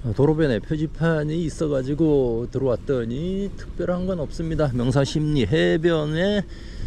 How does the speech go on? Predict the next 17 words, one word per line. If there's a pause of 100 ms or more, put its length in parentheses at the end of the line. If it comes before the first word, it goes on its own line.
(220)
어,
나가는
그
길밖에
없습니다. (600)
자,
아직까지는
이른
봄이다
보니까
우측에
갈대밭은, (1000)
어,
작년에
피었던
갈대가
말라가지고